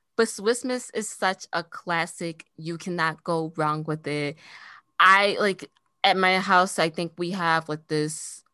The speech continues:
Abuelitas, I think it's called, hot chocolate, which is delicious and one of the best. We have the Starbucks dark chocolate one. We have, and we have, like, the Swiss Miss with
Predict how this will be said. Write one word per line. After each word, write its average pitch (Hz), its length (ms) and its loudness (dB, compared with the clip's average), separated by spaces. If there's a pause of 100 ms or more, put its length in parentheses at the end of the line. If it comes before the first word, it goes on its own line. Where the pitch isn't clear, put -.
(480)
Abuelitas, 185 760 0
I 214 100 0
think 214 260 -6
it's 214 200 -4
called, 214 500 6 (260)
hot 202 280 0
chocolate, 202 680 -2 (340)
which 185 280 2
is 170 280 2 (140)
delicious 170 800 -2
and 160 200 0
one 160 120 -2
of 156 140 -4
the 147 80 -6 (140)
best. 151 460 -2
We 156 180 -6
have 151 460 0 (100)
the 147 80 -4
Starbucks 202 720 2
dark - 200 -2
chocolate 208 480 -2
one. 175 400 2 (320)
We 175 100 2
have, 156 240 2 (220)
and 214 140 6
we 220 100 8
have, 214 240 6
like, 185 180 2
the 180 100 0
Swiss - 420 -2
Miss 185 340 -2
with 151 540 0